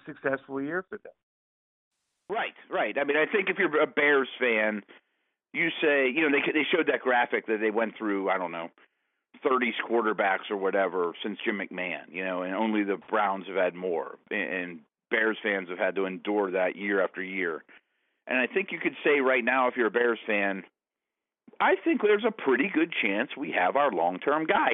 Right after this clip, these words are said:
Speaker 2: here, you know, and he may look terrible next week. But, and then you think about it and you say, "This defense is pretty good. We can run the ball.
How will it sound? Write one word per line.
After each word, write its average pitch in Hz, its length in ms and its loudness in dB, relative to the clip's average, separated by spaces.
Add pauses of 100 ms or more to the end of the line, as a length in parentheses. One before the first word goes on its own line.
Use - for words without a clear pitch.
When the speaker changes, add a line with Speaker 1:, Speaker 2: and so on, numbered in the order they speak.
Speaker 2:
here, - 340 -8
you 113 120 0
know, 101 200 0
and 135 480 -2 (100)
he 143 180 -2
may 151 140 4
look 156 180 0
terrible 110 340 0
next 87 220 -8
week. 131 260 -2 (760)
But, 147 300 2 (160)
and 185 200 0
then 185 140 2
you 180 140 2
think 180 180 0
about 151 220 4
it 196 120 2
and 180 80 -2
you 160 100 -4
say, 165 200 4
"This 185 220 -2
defense 151 400 0
is 110 140 -12
pretty 98 260 0
good. 143 380 0 (200)
We 151 80 -4
can 131 180 -2
run 95 200 0
the 92 60 -6
ball. 120 400 2